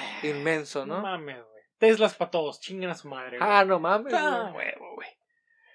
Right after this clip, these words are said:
Speaker 1: ¿Cuál va siendo su sorpresa, carnal? Que su Christmas bonus fue una botellita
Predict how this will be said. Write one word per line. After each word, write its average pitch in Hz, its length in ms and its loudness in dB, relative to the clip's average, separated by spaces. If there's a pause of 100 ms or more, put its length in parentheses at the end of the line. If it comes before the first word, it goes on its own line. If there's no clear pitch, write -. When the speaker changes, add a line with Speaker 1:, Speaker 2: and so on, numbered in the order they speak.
(540)
Speaker 1:
¿Cuál 247 260 10
va 226 80 10
siendo 220 280 4
su 185 80 -2
sorpresa, 175 400 4
carnal? 175 440 0 (1120)
Que 156 120 -6
su - 180 -14
Christmas 180 420 0
bonus 170 580 -6 (2000)
fue 170 200 -4
una 180 120 0
botellita 147 800 -4